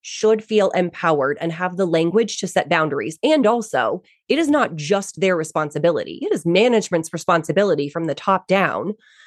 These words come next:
to create a culture where boundaries are normalized and respected, where employees' contributions are recognized and valued,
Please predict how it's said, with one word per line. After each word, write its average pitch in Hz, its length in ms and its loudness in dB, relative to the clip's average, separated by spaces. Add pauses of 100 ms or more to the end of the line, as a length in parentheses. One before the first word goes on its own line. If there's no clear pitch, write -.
(220)
to 254 120 2
create 214 560 2
a 208 80 0
culture 185 720 -2 (200)
where 202 180 4
boundaries 185 600 2
are 190 120 2
normalized 151 920 0 (240)
and 196 160 2
respected, 180 760 0 (160)
where 208 140 4
employees' 190 460 0
contributions 196 840 0
are 202 140 0
recognized 151 960 -2 (240)
and 202 280 0
valued, 147 680 2